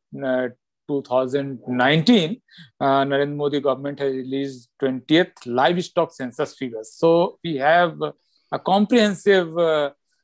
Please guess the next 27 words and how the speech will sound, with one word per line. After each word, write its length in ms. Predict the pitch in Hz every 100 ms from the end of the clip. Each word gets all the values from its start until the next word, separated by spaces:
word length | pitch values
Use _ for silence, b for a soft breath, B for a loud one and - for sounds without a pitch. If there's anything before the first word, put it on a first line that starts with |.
| _
uh, 640 | 147 139 131 131 127 127 123
livestock 640 | 139 151 143 - 139 -
census. 520 | 135 127 - 285 -
Uh, 340 | 147 131 131 127
we 260 | 139 139 135
enumerate, 500 | 131 131 135 131 _ 143
uh, 140 | 131 123 _ _ _
almost 380 | - 123 135 - -
all, 520 | 190 196 185 170 147 - b b _ -
uh, 300 | 131 127 127
domestic 520 | 131 127 - 135 135
animals, 500 | 127 127 131 127 127
and 460 | 113 131 127 156 139
we, 480 | 127 127 123 123 _ _ _
India, 420 | 131 131 135 135 123 -
uh, 160 | 127 120
produces 580 | 156 170 180 180 151 139 -
that 340 | 139 143 123
data. 300 | 117 117 127
So 180 | - 202
we 140 | 220
know 480 | 190 190 240 247 226 _ _ _
that 180 | 165 160
how 280 | - 170 190
many 540 | 196 190 196 196 170 _ _ _ _
cows, 640 | 170 160 175 170 170 160 147
goats, 560 | 160 160 160 - -